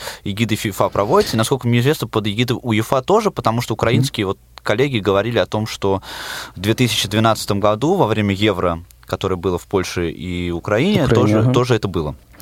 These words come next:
Speaker 2: Еще раз, э, две тысячи шестой год?
Speaker 1: Да, Германия.
Speaker 2: Германия.
Speaker 1: Чемпионат мира в
Speaker 2: Мгм.
Speaker 1: Германии.
Speaker 2: Мгм.
Speaker 1: А, что касается стандартов, а, то,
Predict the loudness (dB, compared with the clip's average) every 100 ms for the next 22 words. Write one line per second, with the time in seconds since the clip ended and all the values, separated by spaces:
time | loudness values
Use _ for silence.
0 | -10 -2 2 4 2 0 2 4 4 4
1 | 2 2 0 2 0 2 2 4 2 2
2 | -4 -2 2 2 2 2 2 2 2 2
3 | 2 4 2 4 2 4 4 2 0 -2
4 | -2 0 0 -4 -16 -12 -10 -10 0 2
5 | 2 2 0 2 2 0 -2 0 0 2
6 | 2 2 0 -2 -10 -10 0 2 4 2
7 | -2 -14 -20 0 2 4 4 4 2